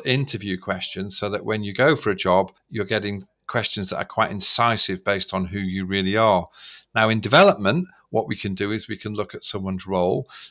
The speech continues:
and we can say, "Given this is the role, given this is your personality, you know, you're an enthusiastic, extroverted person, but with a lot of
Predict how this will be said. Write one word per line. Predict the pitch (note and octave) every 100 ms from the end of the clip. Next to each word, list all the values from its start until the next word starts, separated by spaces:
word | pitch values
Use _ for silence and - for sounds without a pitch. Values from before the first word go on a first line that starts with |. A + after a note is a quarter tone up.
| -
and | G#2+
we |
can | G#2+
say, | G#2 G#2+ G2+
"Given | - E3 D3
this | B2 -
is | F#2+
the | G#2
role, | A2 C3+ F3+ F3+ - _ G#2
given | - D3 C#3
this | A#2+ -
is | A2+
your | A#2+ A2
personality, | A2+ G#2+ - A2 A#2+ B2 - E3+ F3+ _ - - -
you | F#2
know, |
you're | F#2 F#2+
an | F#2+
enthusiastic, | F#2 D3 C#3 A2 A2 A2 -
extroverted | A#2+ - A#2 A2+ - -
person, | A#2 A2 - A2+ G#2
but | G2
with | -
a | F#2+
lot | G2 -
of | F#2+ F#2